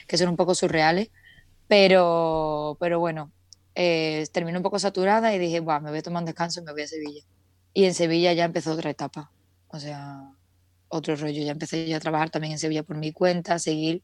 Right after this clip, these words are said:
Luego, al final, metida en tienda y ahora llevo de vuelta aquí en Madrid como año y tres meses y la historia cambia completamente. Eh, yo ahora me dedico,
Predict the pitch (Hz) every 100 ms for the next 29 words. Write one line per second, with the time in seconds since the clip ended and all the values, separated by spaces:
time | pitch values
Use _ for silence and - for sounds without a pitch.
0 | _ 170 180 185 156 165 160 - _ _
1 | _ _ _ 180 165 170 170 170 175 175
2 | 180 202 - - 180 170 151 147 160 165
3 | 160 156 156 151 156 160 156 160 170 165
4 | 160 156 156 165 156 147 147 156 160 156
5 | 156 156 151 180 - 262 _ _ - -
6 | - _ _ _ _ _ _ 208 185 170
7 | 160 160 165 160 156 165 165 160 160 165
8 | 160 165 165 160 - _ _ _ _ _
9 | 190 170 156 151 156 156 160 160 170 175
10 | 170 165 160 - 165 160 160 160 -